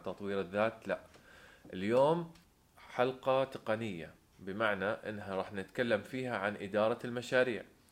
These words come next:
أنت لما تسمع إدارة مشاريع هتقول: "هذا بيتكلم عن الوظيفة، عن الشغل، عن غيره". لا،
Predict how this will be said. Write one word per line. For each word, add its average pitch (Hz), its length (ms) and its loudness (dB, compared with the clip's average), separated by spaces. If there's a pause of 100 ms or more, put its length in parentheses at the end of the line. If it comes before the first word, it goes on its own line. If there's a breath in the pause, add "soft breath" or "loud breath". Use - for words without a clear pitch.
(180 soft breath)
أنت 117 140 -6
لما 110 200 0
تسمع 107 360 0
إدارة 123 360 0
مشاريع 113 380 2
هتقول: 110 440 -2
"هذا 110 220 2
بيتكلم 104 520 -2
عن 90 140 0
الوظيفة، 98 600 -4
عن 85 200 -2
الشغل، 110 460 -6
عن 90 140 -6
غيره". 90 340 0 (340 loud breath)
لا، 92 200 2